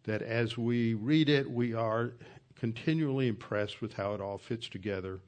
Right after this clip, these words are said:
how one section complements and expands another. And Father, all of it focuses our attention upon you and all that you have provided for us.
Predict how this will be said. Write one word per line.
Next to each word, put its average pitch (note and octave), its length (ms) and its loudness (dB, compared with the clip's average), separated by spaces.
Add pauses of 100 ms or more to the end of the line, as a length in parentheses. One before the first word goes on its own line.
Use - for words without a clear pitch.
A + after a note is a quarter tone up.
(460)
how A2 160 2
one B2+ 260 4
section B2+ 500 -2
complements A2+ 760 -2
and G2+ 80 -6
expands A2 760 -2
another. A2 460 0 (680)
And A#2+ 160 0
Father, C3 400 2
all C#3+ 300 2
of C#3 160 2
it A#2 220 0
focuses C3 720 -2
our A#2+ 240 -4
attention A#2 520 -4
upon G#2+ 460 -6
you A2 420 0
and G2 100 -4
all G#2 360 -4
that G2+ 160 -10
you G#2+ 140 -4
have G#2 160 -8
provided G2 540 -6
for F2+ 240 -10
us. - 400 -16